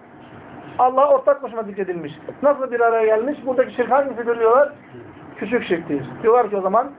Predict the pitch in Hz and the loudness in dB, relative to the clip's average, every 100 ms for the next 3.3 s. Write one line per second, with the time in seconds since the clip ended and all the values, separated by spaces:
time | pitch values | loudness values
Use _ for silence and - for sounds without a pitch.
0 | 202 202 208 220 220 208 - - - - | -2 0 0 -2 2 2 0 -8 -20 -20
1 | - - - 190 262 269 - 240 240 220 | -20 -20 -10 -2 0 0 -2 -2 -2 -2
2 | - - - 262 226 220 226 214 240 220 | -6 -20 -12 -10 -8 0 2 2 0 -2
3 | 226 262 | 2 0